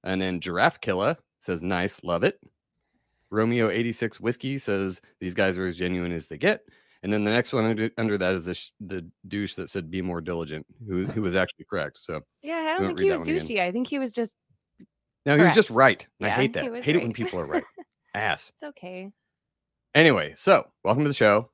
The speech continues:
Speaker 1: Uh, we don't do that many shows anymore. It's been a fuck, like, a week,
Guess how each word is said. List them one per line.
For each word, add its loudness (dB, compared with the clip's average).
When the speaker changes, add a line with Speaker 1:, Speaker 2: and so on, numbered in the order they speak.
Speaker 1:
Uh, 4
we -4
don't -4
do -2
that 0
many -4
shows -2
anymore. -2
It's -6
been 0
a 0
fuck, -8
like, -6
a -6
week, -4